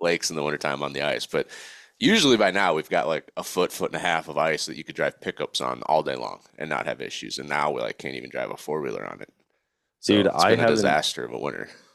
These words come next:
Speaker 2: I haven't ice fished in over a decade.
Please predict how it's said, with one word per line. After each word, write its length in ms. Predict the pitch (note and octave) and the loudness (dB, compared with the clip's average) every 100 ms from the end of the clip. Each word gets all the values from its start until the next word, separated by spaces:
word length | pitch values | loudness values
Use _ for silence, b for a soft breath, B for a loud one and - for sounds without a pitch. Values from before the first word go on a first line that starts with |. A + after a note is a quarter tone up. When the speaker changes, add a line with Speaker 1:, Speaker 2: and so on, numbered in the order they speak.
| b | b
Speaker 2:
I 140 | F#2+ G2+ | 2 4
haven't 240 | A#2 G#2+ - | 4 2 0
ice 300 | F#2 F2 - | -2 -2 -2
fished 440 | E2+ D#2+ - - | 0 0 -2 -6
in 280 | - F2 D#2+ - | -2 -2 -2 2
over 340 | E2+ D#2 D#2 | 2 2 2
a 80 | D2+ | 2
decade. 640 | D2+ B1+ - G#1+ - - | 0 -2 -2 -6 -8 -14